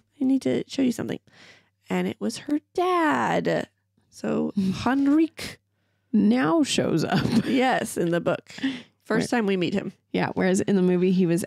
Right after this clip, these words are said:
Speaker 2: at the dinner with them. He was at, he's who got Donna <laughs> from the airport.
Speaker 1: Uh-huh.
Speaker 2: Like, he's been prominent this whole time.
Speaker 1: Yes. So with Alice now, and she's at a party, one of the many parties, and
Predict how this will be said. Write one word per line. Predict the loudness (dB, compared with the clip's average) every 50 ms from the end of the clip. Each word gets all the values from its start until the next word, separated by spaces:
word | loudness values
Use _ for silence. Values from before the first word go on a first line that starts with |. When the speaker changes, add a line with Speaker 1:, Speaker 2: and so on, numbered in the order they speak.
| -2
Speaker 2:
at | -2 -4 -4 -2 0
the | 0 0
dinner | 2 2 2 2 2 2 2 2 2
with | 0 0 -2 -2 -2
them. | -2 -2 0 0 0
He | -2 0 0 2 2 2
was | 2 2 2 2 2 0 0 -2 -4 _
at, | -2 -2 0 -2 -2 -4 -10 -14 -14 _ _ _
he's | _ -16 -6 -2 0 0 2 0 0 0
who | 0 2 2 2 2 0 -2
got | -2 -2 0 0 -2 -4 _ -6
Donna | -6 -4 -2 -2 -2 -4
<laughs> | -2
from | -2 -2 0 2
the | 2 0 2 0
airport. | 0 -2 -2 -2 -6 -12 -6 -2 0 0 0 0 0
Speaker 1:
Uh-huh. | 0 0 0 2 2 2
Speaker 2:
Like, | 2 0 -2 -4 -10 -20 -20 -20 _ _
he's | -2 -2 0
been | 0 0 0 0 0
prominent | 2 0 0 2 2 2 0 0 -2
this | -2 -4 -4
whole | -4 -6 -6
time. | -6 -6 -6 -6 -8 -8 -6
Speaker 1:
Yes. | -8 -8 -8 -8 -14 -20 _ _ _ _ _ _ _ _ _
So | -4 0 0
with | 2 0 0
Alice | 0 -2 0 0 0 0 0 0
now, | 0 0 2 2 0 0
and | 0 0 -2 -2 -2
she's | -4 -4 -2 0 2 2 2 2 2 0 0 -2 -4 -6
at | -4 -2 -2 -2
a | -2
party, | -2 0 0 0 0 0 0 0 -2 -4 -10 _ _ _ _ _
one | 0 2 2 2
of | 0 0 -2
the | -2 -2 -2 -4 -6 -12 _ -2
many | -2 0 2 0 0
parties, | 0 -2 -4 -2 -4 -6 -6 -8 -12 _ _ _ _ _ _ _ -20 -20 _ _ _ _ -4
and | -2 -2 0 0 0 0 0 0 0 0 -2 -2 -2 -2 -2 -4 -4